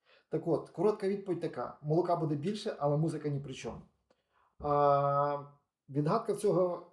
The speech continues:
е, цього феномену така. Приблизно років двісті назад, коли тільки придумали електричні лампочки, то на одному з заводів,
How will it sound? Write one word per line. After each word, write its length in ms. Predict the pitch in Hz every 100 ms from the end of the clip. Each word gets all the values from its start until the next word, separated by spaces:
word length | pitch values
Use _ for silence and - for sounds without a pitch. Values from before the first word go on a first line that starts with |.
| -
е, 280 | 160 160 156
цього 200 | 185 170
феномену 440 | 180 185 208 175
така. 360 | 151 139 113 - _ _ _ _
Приблизно 760 | 156 185 240 214 202 190 185 180 165 165 160
років 300 | 196 196 156
двісті 320 | 170 - 160
назад, 320 | 147 175 202
коли 120 | 160 165
тільки 220 | 156 151
придумали 480 | 151 143 165 151 143
електричні 520 | 147 139 156 143 143
лампочки, 540 | 131 120 143 - 226 - _
то 100 | -
на 80 | 160
одному 340 | 175 196 202 165
з 20 |
заводів, 500 | 143 151 135 147